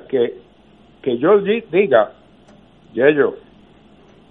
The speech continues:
el que tú pienses que no es una modalidad de independencia es falso, por lo tanto, tú no puedes estar en la papeleta, yo, jamás yo llegaría a ese extremo.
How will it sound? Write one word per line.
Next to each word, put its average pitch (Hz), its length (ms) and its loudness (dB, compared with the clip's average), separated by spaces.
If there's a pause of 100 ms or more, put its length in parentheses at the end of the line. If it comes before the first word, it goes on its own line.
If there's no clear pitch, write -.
(100)
el 120 200 -4
que 127 140 0
tú 151 200 2
pienses 165 440 2
que 131 100 2
no 123 140 0
es 156 60 0
una 165 140 4
modalidad 151 540 2
de 151 100 -8
independencia 139 760 -8 (400)
es 127 200 -2
falso, 147 520 0 (120)
por 117 120 -4
lo 113 100 -2
tanto, 143 460 0 (320)
tú 131 120 -2
no 151 140 0
puedes 147 260 2
estar 143 180 0
en 147 60 -4
la 147 80 0
papeleta, 135 460 -4
yo, 110 140 -10 (180)
jamás 131 440 -2 (120)
yo 139 100 0
llegaría 143 520 0
a 120 60 0
ese 120 160 -10
extremo. 139 420 -4